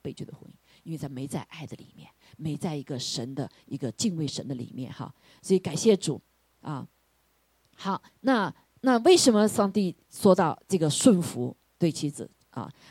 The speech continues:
啊，敬重，彼此敬重了哈，然后这样顺服妻子和顺服丈夫爱哈，完全的爱。那有一个不一样，大家知道哈，就是婚姻的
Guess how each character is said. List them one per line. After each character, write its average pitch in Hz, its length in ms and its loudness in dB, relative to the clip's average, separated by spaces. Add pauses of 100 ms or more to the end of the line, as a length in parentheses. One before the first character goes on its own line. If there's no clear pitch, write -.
(160)
啊， 131 120 -4
敬 175 240 0
重， 160 140 -4
彼 160 140 0
此 160 120 -4
敬 160 200 -2
重 156 180 -4
了 120 100 -6
哈， 127 220 -6
然 117 100 -10
后 139 80 -8
这 135 80 -8
样 104 160 -8
顺 - 300 -6
服 135 260 -4 (220)
妻 - 140 -6
子 - 120 -8
和 143 60 -2
顺 135 200 -2
服 127 240 -6 (160)
丈 143 140 -6
夫 131 180 -8
爱 131 240 -10
哈， 139 180 -8
完 135 180 -12
全 135 160 -10
的 120 60 -14
爱。 139 200 -14 (480)
那 180 220 0
有 147 200 -2
一 143 100 -4
个 151 340 -4 (380)
不 247 120 0
一 226 240 -8
样， 285 220 -6 (140)
大 139 100 -8
家 107 140 -8
知 - 140 -16
道 - 100 -14
哈， - 280 -14 (280)
就 170 100 -4
是 165 200 -4 (240)
婚 - 280 -4
姻 208 140 -6
的 165 180 -6